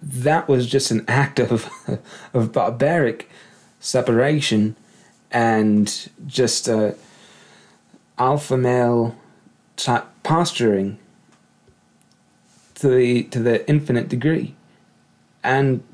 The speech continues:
Will Smith made himself out to be the loser in this situation. And I'm gonna tell you why he's a loser here. And Chris Rock is the ultimate winner. See?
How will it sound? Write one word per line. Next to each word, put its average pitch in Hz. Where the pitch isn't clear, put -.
Will 160
Smith 175
made 143
himself 135
out 123
to -
be 113
the -
loser 117
in 120
this 110
situation. 104
And 110
I'm 131
gonna 151
tell 139
you 120
why 113
he's 104
a 107
loser 101
here. 95
And 110
Chris -
Rock 110
is 127
the 117
ultimate 127
winner. 117
See? 131